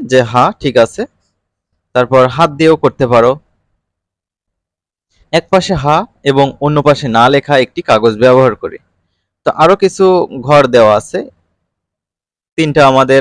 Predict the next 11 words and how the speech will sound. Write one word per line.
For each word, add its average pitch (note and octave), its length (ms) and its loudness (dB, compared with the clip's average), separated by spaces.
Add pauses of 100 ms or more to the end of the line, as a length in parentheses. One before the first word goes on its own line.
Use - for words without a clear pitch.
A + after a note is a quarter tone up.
(140)
লিখতে C#3 300 -2
হবে। A#2+ 240 0 (260)
তো - 120 -14
চলো D#3+ 240 2
আমরা C#3+ 200 0
এটির D3+ 260 -2
উত্তর B2 220 -4
দেখে A2+ 280 -4
নেই। B2+ 160 -6 (2000)
প্রথমে G3+ 320 0
আমরা E3 240 2